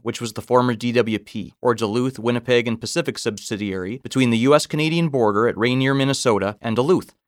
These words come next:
Trains had to use the Duluth, Mesabi, and Iron Range Railway Company, or D M and I R,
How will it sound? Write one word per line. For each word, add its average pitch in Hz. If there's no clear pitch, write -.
Trains 151
had 160
to 151
use 143
the 127
Duluth, 117
Mesabi, 127
and 120
Iron 135
Range 123
Railway 107
Company, 110
or 107
D 127
M 135
and 127
I 120
R, 107